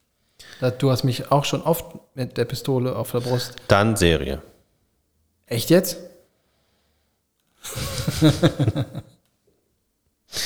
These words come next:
Speaker 2: Ähm,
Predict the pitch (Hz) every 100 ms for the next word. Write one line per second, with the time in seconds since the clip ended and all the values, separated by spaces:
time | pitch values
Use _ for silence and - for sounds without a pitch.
0 | - - - - - - - - - -
1 | _ _ _ _ _ - 107 107 107 107
2 | 107 107 107 107 107